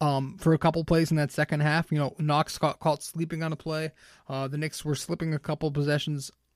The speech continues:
um, in the third quarter. Mike Miller was quick to call a timeout. Didn't matter if he was up thirty points. Didn't matter if he was up twenty points. He called a timeout a couple of times. He did that this game, and I love that. Because it just made me think of David Fizdale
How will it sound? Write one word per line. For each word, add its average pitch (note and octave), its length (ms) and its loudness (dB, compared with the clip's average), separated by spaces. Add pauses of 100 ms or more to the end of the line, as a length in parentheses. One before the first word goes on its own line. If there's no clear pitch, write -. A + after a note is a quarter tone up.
um, B2+ 420 -6
in D3 100 -2
the D3 80 -2
third C#3 260 0
quarter. G3 400 6 (600)
Mike D#3+ 300 4
Miller D#3+ 220 6
was C#3 160 2
quick - 240 4
to D#3 80 0
call D3 240 2
a C#3 40 -2
timeout. D3 440 0 (500)
Didn't E3 180 6
matter D#3+ 220 4
if D3 80 4
he D#3 80 6
was C#3+ 140 6
up C#3+ 160 2
thirty D#3 220 4
points. D3 360 -2
Didn't D3+ 160 2
matter D3 160 2
if C#3+ 100 0
he D3 60 0
was C#3 160 0
up C#3 100 -2
twenty C#3+ 200 -4
points. C#3 240 -6 (240)
He D#3 120 0
called D3+ 220 4
a B2+ 100 -6
timeout D3+ 460 -2
a - 320 -20
couple G3 220 6
of D#3+ 60 0
times. D3+ 280 2
He D3 60 -6
did C#3 180 -4
that C#3 200 -4
this C#3+ 140 -10
game, C3+ 380 -8
and D3 140 -8
I C#3 60 -6
love C3 260 -6
that. B2 220 -10 (400)
Because E3 280 4
it E3 80 4
just F3 200 2
made E3+ 200 2
me D3+ 80 2
think C#3+ 280 -6
of C3 120 -8 (400)
David D3+ 320 4
Fizdale C3+ 480 4